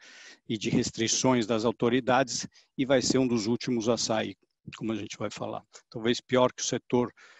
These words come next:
de aviação, entretenimento, tudo que é presencial, em, com, com, com muitas pessoas.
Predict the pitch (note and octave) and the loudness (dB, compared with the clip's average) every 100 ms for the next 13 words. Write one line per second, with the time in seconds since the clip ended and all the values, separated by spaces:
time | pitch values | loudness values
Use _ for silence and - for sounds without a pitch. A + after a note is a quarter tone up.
0 | _ - B2 C#3+ C#3+ - C#3 C#3 C#3 - | _ 0 2 4 2 2 2 4 2 0
1 | A#2+ - A#2+ A#2+ A2+ A#2+ A#2+ - A#2 A#2+ | -6 -4 0 0 2 0 -2 -2 -4 -4
2 | B2 A2+ - A#2 - A2+ A2+ A2+ - A#2+ | -8 -8 -4 -2 -2 0 0 0 0 2
3 | A2 A2+ A2 - - _ _ _ A#2 A2 | 2 2 0 -6 -20 _ _ _ -8 -8
4 | - _ A2 A2 - - - A#2 - - | -10 _ -8 -8 -8 -12 -14 -16 -16 -12
5 | A2 G#2+ A2 - A#2+ A#2+ A#2+ - B2+ A2 | -10 -10 -14 -10 -6 -4 -6 -6 -6 -4
6 | - A2+ G#2 - - | -4 -4 -6 -10 -16